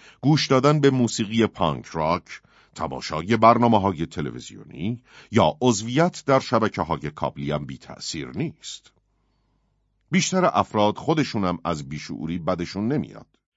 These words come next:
یک دلیل ساده گرایش آدم‌ها به بیشعوری اینه که با بیشعوری زودتر می‌شه به هدف و منظور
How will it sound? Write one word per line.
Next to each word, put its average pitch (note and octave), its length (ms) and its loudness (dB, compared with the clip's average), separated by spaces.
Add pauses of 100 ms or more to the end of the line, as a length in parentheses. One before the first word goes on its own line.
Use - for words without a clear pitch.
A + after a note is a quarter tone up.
(280)
یک G2 360 0
دلیل C#3 440 6
ساده D3+ 520 4
گرایش A#2 580 2
آدم‌ها E2 480 0
به D2+ 160 -4
بیشعوری B1+ 560 -8
اینه C2+ 280 -8
که G2 220 -4
با F2 260 0
بیشعوری G#2 800 -4
زودتر D3+ 540 0
می‌شه D#2+ 360 -4
به C#2 120 -8
هدف C2+ 340 -10
و C#2 40 -10
منظور B1+ 500 -12